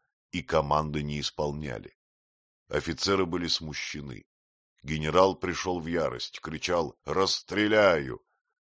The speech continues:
Но очевидно стало, что никакой дисциплины нет, и что солдаты в рядах не менее опасны, чем рабочие в толпе. Ряды солдат расстроились.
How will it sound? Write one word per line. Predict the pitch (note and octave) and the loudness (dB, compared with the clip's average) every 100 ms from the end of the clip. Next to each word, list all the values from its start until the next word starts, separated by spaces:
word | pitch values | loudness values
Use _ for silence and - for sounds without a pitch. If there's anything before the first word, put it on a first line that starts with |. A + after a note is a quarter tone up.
| _ | _
Но | C2 | -8
очевидно | C2+ - D#2 F#2 F#2 E2 | -4 -4 -4 -6 -6 -6
стало, | - F2 E2+ E2 | -6 -2 0 -2
что | - D#2+ | -4 -8
никакой | D#2+ E2+ D#2+ F#2 | -6 -6 -6 -6
дисциплины | D#2 D#2+ D2+ - E2 F2 F2+ F2+ | -6 -6 -6 -6 -8 -4 -4 -4
нет, | F#2+ G2 - - _ _ _ _ | -4 -6 -8 -16 _ _ _ _
и | - | -8
что | D2+ - F2 | -6 -4 0
солдаты | - F2 D#2 D2 F#2 F#2 | 0 0 0 2 0 0
в | E2 | -4
рядах | E2 D#2 F2+ - | -2 0 0 0
не | D#2 | -6
менее | D#2 F#2+ F2+ E2+ D#2 | -4 -4 -4 -4 -4
опасны, | D2+ - G2+ G2 G2 | -4 0 0 0 -6
чем | F#2 - F#2+ | -6 -6 0
рабочие | F#2+ G#2 G#2+ C#2+ C2+ | 0 2 0 -2 -8
в | A#1+ | -10
толпе. | - C#2+ B1+ C2 A1+ _ _ _ _ _ _ _ _ | -6 -6 -6 -12 -12 _ _ _ _ _ _ _ _
Ряды | - D2+ D2 | -6 -4 -2
солдат | D#2+ E2 D#2 D2 E2 - | 0 2 2 2 0 0
расстроились. | D2+ - - C2 G1+ - - - | -4 -4 -6 -8 -8 -14 -16 -16